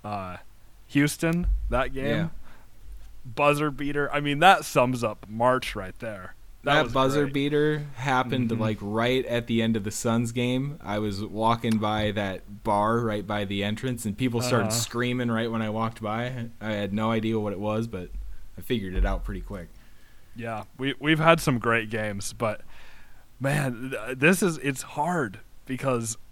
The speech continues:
Speaker 1: I'm watching all these tournament games and seeing, like, actually good basketball being played and being reminded of what that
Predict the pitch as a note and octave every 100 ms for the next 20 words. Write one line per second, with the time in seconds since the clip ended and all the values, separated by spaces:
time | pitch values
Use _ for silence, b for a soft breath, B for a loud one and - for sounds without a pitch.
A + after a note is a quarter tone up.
0 | B2 C3 B2 B2+ D3+ D3+ C3+ C3 B2 A#2+
1 | - C3+ C#3 B2+ G#2+ A2 G#2+ A2 A#2 -
2 | B2+ B2 B2 A2+ A2 A2+ B2 - C3 A#2+
3 | F#2+ G#2 A#2 G#2 G#2 A#2 - C#3 B2 C3+
4 | C3+ C#3 C#3 C3 C3 C3 C#3 C#3 B2 A2
5 | A#2 A#2 A#2 A2+ A2 A2 A#2 B2+ B2+ G2+
6 | G#2+ A2 A#2+ A2